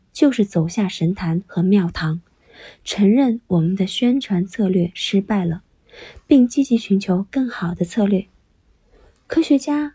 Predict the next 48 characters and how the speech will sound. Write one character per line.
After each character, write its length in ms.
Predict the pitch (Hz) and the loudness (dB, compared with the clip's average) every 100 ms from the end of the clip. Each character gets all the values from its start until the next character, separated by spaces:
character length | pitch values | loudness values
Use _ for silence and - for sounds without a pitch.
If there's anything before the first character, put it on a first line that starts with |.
| - | -6
拥 220 | - 294 | 0 2
有 120 | 311 180 | 4 2
更 240 | 285 254 | 2 -2
好 140 | - | -2
的 80 | 165 | -8
观 260 | - 247 302 | -4 -2 -2
点， 240 | 220 175 _ - _ | -4 -4 _ -20 _
却 200 | - 262 | -4 -2
苦 240 | 226 - 180 | 0 0 2
于 140 | 185 | 2
没 160 | 185 190 | 2 2
有 160 | 208 | 0
反 260 | 220 - 170 | -2 -2 -4
科 220 | 170 254 | -2 -2
学 160 | 247 208 | 2 2
联 220 | 180 190 | 2 2
盟 240 | 190 185 | 2 2
那 120 | 214 | 0
样 220 | 202 180 196 | 0 -2 -6
富 300 | - 277 220 | -4 0 2
裕 100 | 190 | 2
的 140 | 165 | 0
资 240 | 170 - 208 | -6 -4 -2
金。 320 | 233 226 254 _ _ _ _ - _ _ _ _ _ _ _ _ | 0 -2 -4 _ _ _ _ -20 _ _ _ _ _ _ _ _
但 160 | 285 254 | 0 2
是 100 | 247 | 0
讽 260 | 220 170 | 0 -2
刺 160 | 170 240 | 0 -2
的 120 | 208 | -2
是， 300 | 196 - 185 - _ - _ | -2 -2 -4 -6 _ -20 _
这 140 | - | 0
些 140 | 294 302 | 2 2
反 240 | - 185 | 2 0
科 120 | 202 | 0
学 160 | 262 247 | -2 2
联 180 | 214 196 | 2 2
盟 240 | 202 190 - _ | 2 0 -6 _
既 200 | - 320 | 0 2
然 380 | 254 185 190 220 _ | 4 2 0 -4 _
也 180 | - 196 | 2 2
是 160 | 170 240 | 2 -4
通 300 | - 302 311 | -2 -2 2
过 120 | 240 | 0
科 220 | - 311 | 2 -2
学 160 | 311 202 | 0 0
的 80 | |
方 220 | 202 208 214 | 0 -2 -2
法 280 | 180 180 | -4 -6